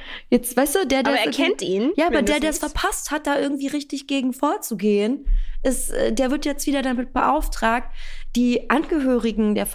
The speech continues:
Speaker 1: der Opfer von Nils Högel wollen, dass der, dass die Fälle untersucht werden. Und der sagt dann,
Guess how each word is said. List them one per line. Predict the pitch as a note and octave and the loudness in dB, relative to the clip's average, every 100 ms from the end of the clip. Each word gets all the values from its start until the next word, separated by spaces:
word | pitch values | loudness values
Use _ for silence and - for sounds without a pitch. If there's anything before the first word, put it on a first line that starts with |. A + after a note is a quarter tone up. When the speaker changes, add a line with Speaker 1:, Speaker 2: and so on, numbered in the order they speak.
| - - | -4 2
Speaker 1:
der | A3+ | 2
Opfer | F4 - B3+ G3+ | 2 0 -2 0
von | A3 A3 | 0 2
Nils | A3 A3 - | 0 -2 0
Högel | A#3 A3 A3 A3 _ - | 2 2 0 -4 _ -6
wollen, | F3+ A3 E4 D4 G3+ F#3+ E3+ - | 0 2 4 2 0 -2 -4 0
dass | F#3+ - | 0 2
der, | F#3+ - | 0 0
dass | G#3 F#3 | 0 0
die | G3 | 0
Fälle | - G#3 G3 | 2 4 4
untersucht | F#3 F#3 E3+ F#3 F3 - | 2 0 0 -2 -4 -2
werden. | F3+ F3 F#3+ B3 - - F#4 | 2 2 2 -2 -6 -8 -4
Und | F4 | 0
der | D#4+ | 2
sagt | C4+ B3+ A#3 | 2 0 0
dann, | A3+ | 0